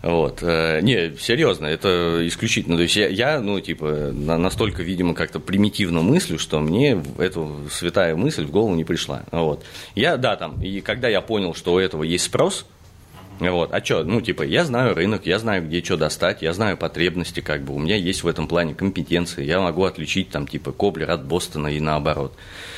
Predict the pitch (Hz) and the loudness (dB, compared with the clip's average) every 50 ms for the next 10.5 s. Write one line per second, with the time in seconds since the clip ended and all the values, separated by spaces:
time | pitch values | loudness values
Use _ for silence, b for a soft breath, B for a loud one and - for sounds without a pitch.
0 | B B B B B - 92 95 98 85 76 - - - 73 87 101 120 151 156 | B B B B B -2 0 2 4 2 2 0 -4 -4 0 2 4 4 4 4
1 | 160 156 147 139 131 123 120 113 110 104 98 98 92 87 85 82 80 71 67 - | 4 6 6 6 8 8 6 6 6 4 4 4 4 4 4 2 2 0 -2 -8
2 | - - - - - - - - 104 104 - 127 120 120 104 98 95 104 143 180 | -14 -16 -14 -14 -14 -12 -6 -4 -2 2 2 2 2 2 0 0 0 0 -2 -2
3 | 190 - - 90 92 90 87 87 82 80 80 78 73 71 65 65 62 57 - - | -2 -4 -4 -4 -2 0 0 2 2 2 2 0 0 -2 -4 -6 -8 -10 -12 -14
4 | - - - - - - - 82 - - 123 123 107 117 113 104 101 95 87 85 | -14 -16 -16 -18 -18 -16 -16 -10 -4 -2 0 2 2 2 2 2 2 2 2 2
5 | 80 80 85 - - 85 80 80 80 80 80 85 98 123 120 110 - 95 95 87 | 2 0 0 0 0 0 2 4 4 4 4 4 4 4 4 4 2 0 0 2
6 | 90 107 113 82 82 90 80 - - 80 71 69 69 - 78 76 73 - - 76 | 2 2 2 2 2 0 0 0 -2 -2 -2 -2 -2 -2 -2 -2 -2 -4 -6 -6
7 | - - 76 76 73 67 - - 101 - - 92 85 78 87 87 - - 151 190 | -4 -2 -2 0 -2 -2 -2 -2 -2 0 2 2 2 2 0 0 2 4 4 4
8 | 170 123 - - - - - - 80 80 85 104 131 139 127 110 98 92 90 - | 4 2 -2 -4 -14 -12 -6 -2 0 2 4 4 4 4 4 2 2 0 -2 0
9 | - 95 110 113 95 82 87 92 104 104 90 - - - - 110 95 90 98 90 | 2 4 4 4 4 2 2 2 2 2 2 0 -2 -2 0 0 2 2 2 2
10 | - - 87 85 85 85 71 67 65 60 | 2 0 0 2 2 2 0 -2 -6 -10